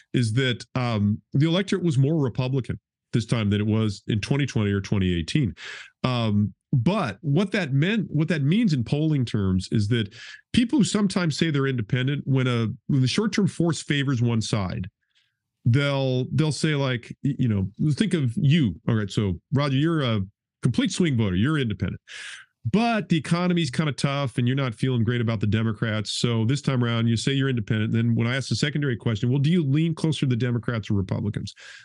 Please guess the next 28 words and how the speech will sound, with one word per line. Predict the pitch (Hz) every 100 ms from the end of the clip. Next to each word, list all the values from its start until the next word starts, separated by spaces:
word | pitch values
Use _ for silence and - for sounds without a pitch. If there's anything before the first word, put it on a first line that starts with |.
| -
There's | 170
a |
decent | 240 277 220
chance | - 170 151 -
under | 131
these | 127 135
circumstances, | - 117 113
you | 117
go, | 127
"Well, | 131 147
I |
lean | 147 135 139 123
Republican." | 110 104 92 98 - - _ _ _ - - - _
So | -
now | 139 185
we | 151 208
treat | 208 196 143
you | 151
as | 127
a | 107
Republican. | 101 113 107 98 - 90 - - - _
Meanwhile, | 143 214 240 143 123
soft | 120 - - 180 180 -
Democrats, | 151 175 185 127 92 92
Democrats | 139 143 - 131 110
who | 120
are |
like, | 104 98